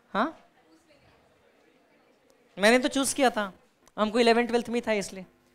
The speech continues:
चलिए, ये समझा क्या change of scale origin वहां अपडेट कर लिया बेटा? हाँ,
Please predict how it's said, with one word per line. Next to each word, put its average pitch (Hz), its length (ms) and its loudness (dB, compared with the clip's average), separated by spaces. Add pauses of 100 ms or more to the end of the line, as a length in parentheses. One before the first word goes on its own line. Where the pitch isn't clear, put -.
(320)
चलिए, 247 340 4
ये 254 120 4
समझा 277 320 6
क्या 320 120 0
change 294 260 2
of 311 100 8
scale 302 220 6
origin 302 300 4
वहां 285 180 8
अपडेट 262 200 2
कर 285 120 6
लिया 330 160 2
बेटा? 226 300 0 (800)
हाँ, 214 180 6